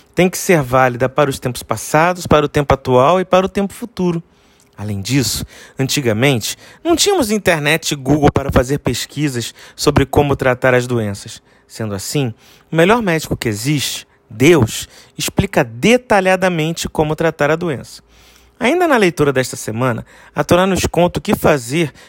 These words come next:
quanto a fluxo seminal no homem, descarga de sêmen, ou quando a mulher está menstruada. Ela também nos fala do resguardo que as mulheres têm que ter após terem filhos.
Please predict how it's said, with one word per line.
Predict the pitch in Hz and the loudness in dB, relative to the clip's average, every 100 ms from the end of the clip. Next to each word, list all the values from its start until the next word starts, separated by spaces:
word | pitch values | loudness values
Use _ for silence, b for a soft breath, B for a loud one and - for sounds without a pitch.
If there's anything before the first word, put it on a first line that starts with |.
| B | B
quanto | - 165 156 - - | 0 2 2 -2 0
a | 139 | 0
fluxo | - - 185 - 151 | 2 0 0 -6 -8
seminal | - 143 139 127 123 | -4 -2 0 -2 0
no | 151 | 2
homem, | 156 151 151 143 135 143 b b - | 4 6 4 2 -2 -4 b b -10
descarga | 123 - 110 110 | -8 -4 -4 -6
de | 123 147 | -8 -10
sêmen, | - 151 160 156 151 156 b b | -2 0 0 0 -4 -8 b b
ou | 208 214 | -2 0
quando | 214 214 | 2 2
a | |
mulher | 208 196 190 | 2 2 0
está | 190 196 | 0 -2
menstruada. | 196 190 - 180 156 143 127 _ b b b b | -2 -4 2 2 2 -2 -12 _ b b b b
Ela | - 127 | -6 -4
também | 123 120 113 | -2 -2 -2
nos | 104 | -2
fala | - 139 143 123 - B B B | 0 2 2 0 -6 B B B
do | 175 | 4
resguardo | 180 147 123 160 202 214 | 4 2 2 2 2 -2
que | - | 0
as | 185 | 0
mulheres | 180 160 151 147 | 2 2 2 0
têm | - | -8
que | 143 | -10
ter | - 180 180 139 B B - | -6 0 0 -2 B B -6
após | 147 - 160 | 0 2 0
terem | - 170 196 | 2 2 2
filhos. | - 147 139 - | 0 0 -2 -6